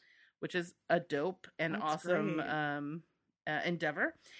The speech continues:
Speaker 1: And it also organizes panels and mixers with the intent to raise visibility for marginalized directors and also to create more opportunities for them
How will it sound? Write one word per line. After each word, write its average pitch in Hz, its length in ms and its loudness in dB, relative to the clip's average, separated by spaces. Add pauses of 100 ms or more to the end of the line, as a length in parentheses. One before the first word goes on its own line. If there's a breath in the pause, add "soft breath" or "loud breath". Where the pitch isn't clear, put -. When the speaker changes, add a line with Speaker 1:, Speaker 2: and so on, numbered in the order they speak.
(200 loud breath)
Speaker 1:
And 220 200 8
it 220 60 6
also 269 300 6
organizes 220 460 2
panels 214 360 0
and 220 120 2
mixers 175 440 2
with 180 100 -8
the 175 100 0
intent 175 400 -2
to 190 100 -10
raise 175 340 0
visibility 202 640 0
for 185 200 -2
marginalized 240 800 2
directors 180 540 2
and 180 160 -4
also 175 320 0
to - 180 -8
create 170 360 -4
more 233 500 6
opportunities 269 680 0
for - 120 -12
them 143 300 0